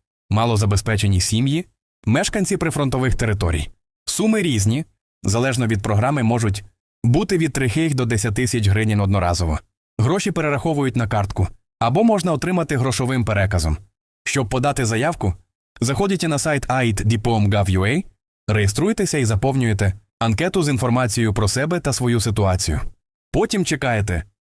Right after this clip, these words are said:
рішення організації, і якщо схвалять, то отримаєте сес-повідомлення про нарахування. Червоний Хрест України теж має програми підтримки пенсіонерів, але вони діють не у всіх областях, і категорії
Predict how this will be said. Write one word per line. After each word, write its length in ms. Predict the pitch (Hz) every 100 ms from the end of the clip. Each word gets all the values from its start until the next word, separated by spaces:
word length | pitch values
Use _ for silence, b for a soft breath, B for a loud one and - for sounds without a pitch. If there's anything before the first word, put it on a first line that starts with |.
| _ -
рішення 460 | 123 214 220 190
організації, 680 | 156 139 131 110 92 - 76 - _ _ _
і 80 | 117
якщо 300 | 113 104 120
схвалять, 540 | 104 117 156 135 95 - _ _ _
то 100 | -
отримаєте 560 | 127 143 175 160 139 127
сес-повідомлення 920 | - 139 - 120 117 196 151 90 78 - _ _ -
про 140 | 135
нарахування. 720 | 135 127 107 110 95 85 104 - _ _ _
Червоний 400 | - 123 151 135
Хрест 300 | 107 131 -
України 540 | 107 104 120 120 90 - _ _ _ -
теж 180 | 190
має 200 | 196 196
програми 560 | 190 175 160 160 147 135 - _ _ _
підтримки 500 | 131 104 135 117 110
пенсіонерів, 760 | 98 98 95 87 85 117 - - _ _ _
але 180 | - 196
вони 240 | 208 214
діють 460 | 170 196 208 180 - _ _ _ -
не 160 | 135
у 60 | 208
всіх 260 | 170 208 180
областях, 540 | 156 151 - 78 -
і 180 | 117 113 - _ _
категорії 680 | 123 117 123 165 147 127 98